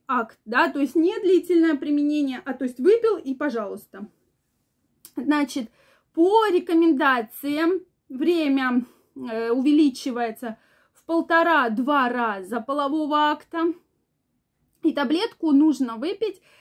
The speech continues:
за один-три часа до полового контакта. Наиболее большое содержание препарата будет за один час перед половым контактом. Смысл заключается в том,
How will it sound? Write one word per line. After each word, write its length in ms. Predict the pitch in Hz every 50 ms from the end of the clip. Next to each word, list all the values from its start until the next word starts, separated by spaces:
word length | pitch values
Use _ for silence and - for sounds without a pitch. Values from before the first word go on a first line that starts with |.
| _ _
за 300 | - 254 285 339 285 - _
один-три 1000 | - 302 285 269 247 294 320 302 277 247 - 277 262 240 233 226 - 294 269 233
часа 380 | - - 240 220 - - 339 381 440 440 - _
до 320 | 240 208 294 262 330 440
полового 580 | 427 - 349 262 226 214 220 247 262 269 262 240
контакта. 640 | 247 240 247 254 240 226 202 - - _ _ - 220 _ _ _ _ _ _ _
Наиболее 1300 | 285 349 392 415 427 370 381 330 359 359 339 302 277 240 247 247 240 233 247 240 208 190 185 214 214 _ _ _ _ _ _ _ -
большое 600 | 262 220 277 302 320 311 - - 359 359 311 269
содержание 800 | - - 254 220 214 277 269 262 269 311 294 262 226 226 214
препарата 600 | 214 220 226 226 - 254 269 330 427 466 466 403
будет 420 | 277 220 220 269 294 285 339 262 220
за 160 | 220 233 233
один 340 | 220 226 233 233 220 233 233
час 280 | - 311 330 359 339 _
перед 240 | - 240 269 269 -
половым 400 | - 214 202 196 220 233 220 226
контактом. 720 | 226 220 247 240 - 185 180 - _ _ 208 - 208 202 _ _ _ _ _ - - _ _ _ _ _ _ _ _ _
Смысл 480 | _ - - 392 523 494 - 480 427 381
заключается 880 | 302 349 359 - 311 302 - - 403 381 427 427 427 415 - 370 349
в 80 | 349 -
том, 520 | - _ 339 294 254 240 247 262 294 285